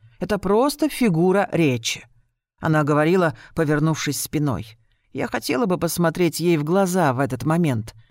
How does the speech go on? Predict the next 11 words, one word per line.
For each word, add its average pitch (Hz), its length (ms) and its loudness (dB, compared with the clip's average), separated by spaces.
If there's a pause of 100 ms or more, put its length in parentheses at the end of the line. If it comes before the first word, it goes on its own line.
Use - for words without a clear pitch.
(200)
Я 151 260 0
быстро 151 400 -2
встала 151 400 0
со 135 140 -4
своего 143 340 0
места 220 380 0
и 180 180 0
двинулась 190 580 2
к - 80 -12
своему 151 400 2
телефону, 165 640 0